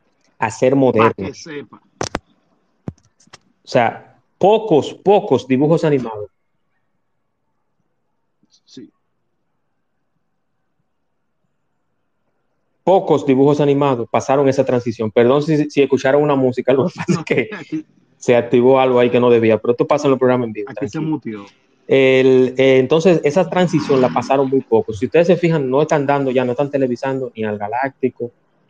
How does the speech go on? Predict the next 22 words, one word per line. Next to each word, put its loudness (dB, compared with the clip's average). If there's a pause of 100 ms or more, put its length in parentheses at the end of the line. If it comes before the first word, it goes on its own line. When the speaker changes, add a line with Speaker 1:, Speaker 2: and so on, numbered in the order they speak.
(120)
Speaker 1:
ni 0
nada 2
de 2
eso, -6
pero 0
Goku, 2 (300)
Dragon 0
Ball, 2
sí -4
pasó -2
esa -2
transición -6 (460)
y -2
sí -4
ha 4
ido 2
modernizando, -2
tanto -4
así -2
que 0
todavía 0
siguen, -2